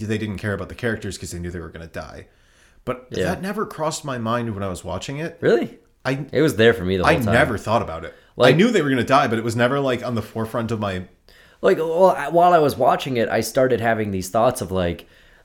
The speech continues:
Speaker 2: I know in four they bring up that everybody died, but, like, maybe they try
Speaker 1: Also,
Speaker 2: and
Speaker 1: it's
Speaker 2: save
Speaker 1: how they
Speaker 2: them?
Speaker 1: die that's kind of,
Speaker 2: It is.
Speaker 1: like
Speaker 2: Like, everything.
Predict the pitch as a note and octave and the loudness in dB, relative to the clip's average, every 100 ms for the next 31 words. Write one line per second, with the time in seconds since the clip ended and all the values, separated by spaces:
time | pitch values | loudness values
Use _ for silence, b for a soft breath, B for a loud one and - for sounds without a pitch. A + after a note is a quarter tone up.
0 | - A#2+ A2 D#3+ G#3 D#3+ G#2+ G#2 - C3+ | -12 -10 -6 -6 -4 -4 -4 -4 -4 -2
1 | E3+ G#2 A2 A#2+ C#3 F#2 G2 F#2 E2+ E2 | 0 0 0 -2 -2 -2 -2 -4 -8 -6
2 | F#2+ C#3+ - F2+ F#2 F2+ b b b b | -4 -4 -4 -2 -2 -4 b b b b
3 | b b - - - - F3 - F#2 - | b b -18 -20 -20 -20 -18 -14 -12 -8
4 | F3 F3 F3 F3 F3 E3 F#3 F#3 F#3+ - | -6 -6 -6 -2 0 2 2 2 -2 -2
5 | G3 G#2 A2 C#3 D3 C#3+ D#3 D#3 D3+ - | 0 2 2 -2 0 0 0 -2 -6 -8
6 | D#3+ D#3 D3 E3 C3+ A2+ - D#3 D#3 D3 | -8 -6 4 6 8 6 6 4 4 2
7 | - F3+ A3 A3 G3+ F#3 F3 D#3 | 2 2 2 -2 -2 -4 -4 -6